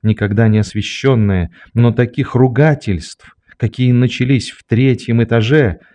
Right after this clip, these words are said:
я бы никак не мог приписать князю. Взбиравшийся господин ругался, как извозчик.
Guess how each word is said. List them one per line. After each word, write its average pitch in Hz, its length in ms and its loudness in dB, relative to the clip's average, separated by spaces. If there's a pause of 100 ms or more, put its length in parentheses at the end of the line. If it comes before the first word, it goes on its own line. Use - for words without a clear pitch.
(260)
я 110 100 -2
бы 104 120 0
никак 120 600 0
не 113 160 2
мог 135 320 0
приписать 147 600 -4
князю. 95 640 0 (420)
Взбиравшийся 120 1000 -2
господин 135 600 -2
ругался, 135 800 -2
как 127 400 -10
извозчик. 107 840 -6